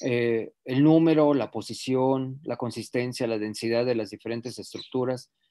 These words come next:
tanto blandas, eh, eh, es decir, de tejidos blandos como de tejidos duros, también será importante, eh, saberla, ah, evaluar y reconocer.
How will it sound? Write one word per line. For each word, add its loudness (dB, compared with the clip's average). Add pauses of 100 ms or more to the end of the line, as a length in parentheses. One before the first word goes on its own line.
(220)
tanto -4
blandas, 0
eh, -6 (360)
eh, -8 (360)
es -2
decir, 0
de -4
tejidos -2
blandos 0
como -12
de -14
tejidos 2
duros, 0 (260)
también 2
será -2
importante, -4 (120)
eh, -8 (200)
saberla, -2
ah, -4 (100)
evaluar 0
y -4
reconocer. -8